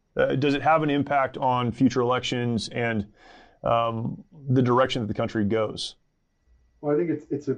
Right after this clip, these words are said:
Speaker 2: it's a clarifying event. You know,
Speaker 1: Yeah.
Speaker 2: we kind of see where everyone stands. But in terms of if that happens, you're talking about increased polarization. So, I mean, th-, then you're really talking about, uh, de-,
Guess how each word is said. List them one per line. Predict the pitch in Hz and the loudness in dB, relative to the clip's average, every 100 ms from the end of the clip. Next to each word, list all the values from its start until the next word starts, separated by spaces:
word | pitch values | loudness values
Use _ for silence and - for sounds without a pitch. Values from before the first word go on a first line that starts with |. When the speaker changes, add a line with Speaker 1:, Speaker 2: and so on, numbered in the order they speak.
| - - | -6 -10
Speaker 2:
it's | - | -6
a | 131 120 _ _ - | -6 -6 _ _ -8
clarifying | - 147 147 147 123 107 101 | 0 0 0 -2 -4 -4 -6
event. | 98 107 95 98 _ - | -6 -8 -8 -12 _ -12
You | 113 | -2
know, | |
Speaker 1:
Yeah. | 104 107 | 2 2
Speaker 2:
we | - | 2
kind | 120 | -6
of | 110 | -8
see | - 123 117 | -10 -8 -6
where | 110 | -6
everyone | 110 101 101 98 | -6 -8 -8 -10
stands. | - 110 101 101 _ _ _ _ _ - | -10 -8 -8 -10 _ _ _ _ _ -4
But | 117 104 - _ _ _ | -4 -4 -8 _ _ _
in | 131 | -8
terms | 131 123 110 | -4 -4 -4
of | 110 - _ _ _ _ _ - - | -6 -6 _ _ _ _ _ -8 -4
if | - | -2
that | 123 113 | -2 -2
happens, | 110 110 107 104 | -4 -6 -6 -6
you're | 110 | -6
talking | - 113 110 113 | -6 -6 -6 -8
about | 107 101 | -6 -6
increased | 117 107 110 104 - | -8 -8 -8 -8 -8
polarization. | 113 101 101 104 104 - 104 | -6 -4 -4 -4 -6 -10 -16
So, | 101 110 104 | -10 -8 -6
I | |
mean, | 104 202 - _ _ _ _ _ - 120 | -6 -8 -10 _ _ _ _ _ -10 -8
th-, | 127 | -6
then | 143 127 135 | -2 0 0
you're | 117 | -2
really | 113 120 113 | -2 -4 -4
talking | 113 110 113 110 | -6 -8 -8 -12
about, | 104 104 110 131 - 110 | -6 -6 -6 -12 -12 -8
uh, | 98 - | -8 -8
de-, | 120 | -12